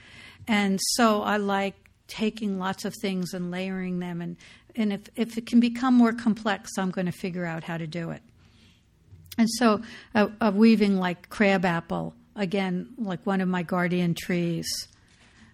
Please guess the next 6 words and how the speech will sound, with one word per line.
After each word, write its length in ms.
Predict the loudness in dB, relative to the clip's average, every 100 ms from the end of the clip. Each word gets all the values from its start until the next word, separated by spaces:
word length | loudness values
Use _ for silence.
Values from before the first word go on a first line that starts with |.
| _ _
um, 320 | -4 -2 -2 -6 -14 _
a 180 | -4 -4
text 720 | -4 0 2 2 -2 -4 -4
that's 280 | -4 -4 -4
about 460 | -6 -6 -6 -8 -10
jacquard, 680 | -6 -6 -6 -4 -4 -4